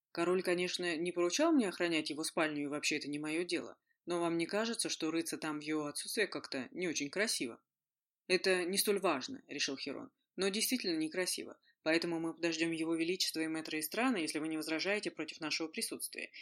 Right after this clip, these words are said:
И раз уж Ален сам разобрался в этом деле, полагаю, задерживать далее мэтресу Джоанну нет смысла. Благодарю тебя, Джоанна, и прошу прощения, что отнял у тебя время.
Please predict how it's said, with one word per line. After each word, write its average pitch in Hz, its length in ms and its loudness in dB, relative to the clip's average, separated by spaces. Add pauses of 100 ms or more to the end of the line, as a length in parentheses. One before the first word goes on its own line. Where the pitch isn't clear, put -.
(160)
И 254 60 0
раз 302 200 2
уж - 180 0
Ален 180 340 2
сам 175 240 0
разобрался 151 500 -2
в 143 40 -6
этом 151 240 -6
деле, 247 240 0
полагаю, 160 400 -2
задерживать 165 420 -2
далее 160 220 -2
мэтресу 156 500 -4
Джоанну 196 440 0
нет 170 240 -4
смысла. - 420 -10 (360)
Благодарю 214 400 4
тебя, 139 220 -2
Джоанна, 170 480 -2
и - 20 -6
прошу 156 280 -6
прощения, 185 420 -2
что 143 200 -4
отнял 156 260 -6
у 151 40 -10
тебя 156 240 -6
время. 156 380 -6